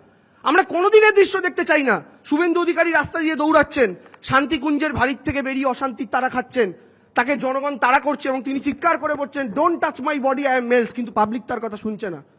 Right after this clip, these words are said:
আমরা এ দৃশ্য দেখতে চাই না, সত্যিই চাই না, কারণ আমরা গণতন্ত্রের পক্ষে। আমরা ভারতবর্ষের প্রত্যেকটা সাধারণ মানুষ,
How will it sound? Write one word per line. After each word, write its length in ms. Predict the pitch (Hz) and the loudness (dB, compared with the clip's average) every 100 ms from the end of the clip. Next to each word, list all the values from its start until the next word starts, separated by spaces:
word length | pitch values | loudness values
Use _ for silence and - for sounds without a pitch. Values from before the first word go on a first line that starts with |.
| _ _ _ _ | _ _ _ _
আমরা 220 | - 214 240 | -8 -2 -2
এ 40 | |
দৃশ্য 300 | 202 254 277 | -4 -10 -8
দেখতে 240 | 233 233 | -10 -12
চাই 180 | - 254 | -6 -4
না, 160 | 311 165 - _ _ _ _ _ _ _ _ _ _ _ _ | -4 -6 -14 _ _ _ _ _ _ _ _ _ _ _ _
সত্যিই 360 | - 302 302 359 | -8 0 6 6
চাই 180 | 240 165 | 4 -6
না, 100 | 135 - _ _ _ _ _ _ _ _ _ _ _ - | -12 -20 _ _ _ _ _ _ _ _ _ _ _ 0
কারণ 260 | 214 302 403 - - - - | 6 8 6 4 -16 -20 -8
আমরা 200 | 190 214 | -4 -2
গণতন্ত্রের 560 | 180 185 214 196 185 | -2 -2 -2 -4 -8
পক্ষে। 340 | 147 131 - - - - - _ _ _ _ _ _ - | -10 -16 -20 -20 -20 -20 -20 _ _ _ _ _ _ -2
আমরা 680 | 196 247 311 392 - - - _ _ _ _ _ _ _ _ _ _ _ _ _ _ - - - - - _ _ _ _ _ _ _ - | 2 8 10 8 6 -14 -20 _ _ _ _ _ _ _ _ _ _ _ _ _ _ -2 -2 -2 -12 -20 _ _ _ _ _ _ _ -8
ভারতবর্ষের 600 | 185 208 247 220 269 320 | -6 -4 -4 -4 -6 -6
প্রত্যেকটা 460 | - 285 - 285 - | -6 -8 -8 -14 -12
সাধারণ 440 | - 196 247 269 | -10 -8 -6 -6
মানুষ, 440 | 226 247 277 - | -4 -2 -4 -6